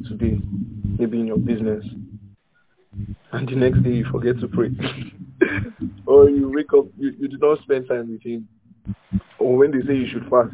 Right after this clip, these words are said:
it's more difficult. It's actually, I've noticed that when everywhere is, feels much better or more comfortable, fasting is,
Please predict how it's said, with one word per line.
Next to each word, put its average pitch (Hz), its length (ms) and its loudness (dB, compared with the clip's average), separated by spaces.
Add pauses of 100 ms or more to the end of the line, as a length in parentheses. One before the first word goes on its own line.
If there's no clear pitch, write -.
it's 113 120 -8
more 131 160 -2
difficult. - 340 -8
It's 127 100 -6
actually, 156 360 4
I've 131 100 4
noticed 135 280 -4
that 117 340 -6 (1120)
when 135 200 4
everywhere 123 420 4
is, 110 220 -4 (500)
feels 127 220 0
much 120 160 0 (120)
better 117 320 2
or 110 160 2
more 117 240 -2
comfortable, 117 600 -4 (540)
fasting 120 560 -2
is, 101 60 -14